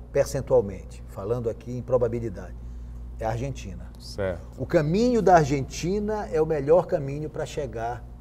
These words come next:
Speaker 1: à final da Copa. Tá? Então, a Argentina tá num chaveamento, o Brasil tá em outro chaveamento.
Speaker 2: Certo.
Speaker 1: Então, o que é que pode, o que é que me preocupa com o Brasil? É o gargalo das oitavas de final. A minha preocupação do Brasil é o confronto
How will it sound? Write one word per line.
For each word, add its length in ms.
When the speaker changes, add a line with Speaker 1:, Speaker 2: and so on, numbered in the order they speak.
Speaker 1:
à 360
final 360
da 120
Copa. 240
Tá? 120
Então, 320
a 80
Argentina 480
tá 140
num 80
chaveamento, 640
o 20
Brasil 280
tá 120
em 80
outro 180
chaveamento. 560
Speaker 2:
Certo. 320
Speaker 1:
Então, 280
o 80
que 220
é 120
que 200
pode, 460
o 240
que 120
é 40
que 120
me 140
preocupa 600
com 100
o 20
Brasil? 500
É 60
o 80
gargalo 480
das 160
oitavas 360
de 80
final. 260
A 40
minha 200
preocupação 680
do 100
Brasil 560
é 100
o 80
confronto 880